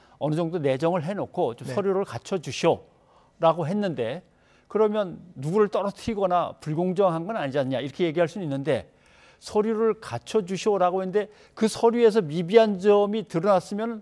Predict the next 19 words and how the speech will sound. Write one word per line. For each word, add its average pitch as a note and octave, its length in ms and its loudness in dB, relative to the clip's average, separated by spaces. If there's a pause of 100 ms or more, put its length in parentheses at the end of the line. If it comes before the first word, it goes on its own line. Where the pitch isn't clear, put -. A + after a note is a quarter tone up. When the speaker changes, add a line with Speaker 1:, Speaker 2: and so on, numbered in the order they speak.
Speaker 1:
그때 G#3+ 220 -4
채용을 B3 380 0
안 B2+ 200 -4
했다고 A#3+ 720 0 (140)
안 D3+ 160 2
할 A#3 100 10
수도 - 220 -8
있는 F3 220 -2
거죠. A2+ 120 -6
Speaker 2:
그렇죠. E3+ 300 -4 (220)
만약에 B3 500 4
지-, F3 380 -6
그런 C#4 320 2
요건이면 C#3 640 0
지금 D3+ 340 -8
계속 E3 320 -10
겸임 E3+ 300 -2
교수 D3+ 680 -6
아니면 C#3+ 360 -2